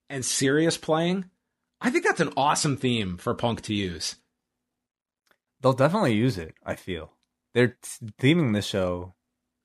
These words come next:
Speaker 2: like the first dance.
Speaker 1: Th-, they are. Like, why don't you go all into that? It's,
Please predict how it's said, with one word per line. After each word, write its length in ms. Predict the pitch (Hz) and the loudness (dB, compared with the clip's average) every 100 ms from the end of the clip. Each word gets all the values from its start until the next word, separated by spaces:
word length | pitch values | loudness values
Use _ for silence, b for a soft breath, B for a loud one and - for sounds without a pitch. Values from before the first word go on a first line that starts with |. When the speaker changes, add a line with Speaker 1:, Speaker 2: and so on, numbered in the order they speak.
| _ _ _ _ _ _ - | _ _ _ _ _ _ -14
Speaker 2:
like 180 | 98 - _ - | -14 -14 _ -12
the 80 | 95 | -6
first 300 | 110 110 - | -2 -2 -2
dance. 300 | 160 - _ _ _ _ 165 | -4 -4 _ _ _ _ -6
Speaker 1:
Th-, 220 | - 147 | -4 0
they 140 | 175 | 2
are. 200 | 247 370 | 2 2
Like, 200 | 175 147 | 0 -2
why 260 | 139 135 165 | -2 -2 0
don't 160 | 247 202 | 2 2
you 200 | 180 180 | 2 2
go 280 | 139 156 156 | 2 0 2
all 280 | 147 160 143 | 2 2 2
into 240 | 226 120 | 2 0
that? 280 | 90 90 92 | 0 -2 -2
It's, 440 | 135 147 - - | -2 -2 -4 -6